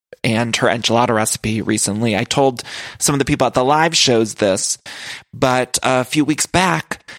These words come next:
Scheana had talked about the enchiladas on Vanderpump Rules. And so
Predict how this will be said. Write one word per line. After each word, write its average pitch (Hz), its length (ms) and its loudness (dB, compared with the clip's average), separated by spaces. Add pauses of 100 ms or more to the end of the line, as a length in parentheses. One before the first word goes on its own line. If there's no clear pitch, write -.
Scheana 135 260 0
had 135 220 2
talked 120 240 0
about 120 140 2
the - 100 -2
enchiladas 117 600 2
on 120 280 2
Vanderpump 117 400 -2
Rules. 151 220 4
And 131 180 -2
so 135 220 2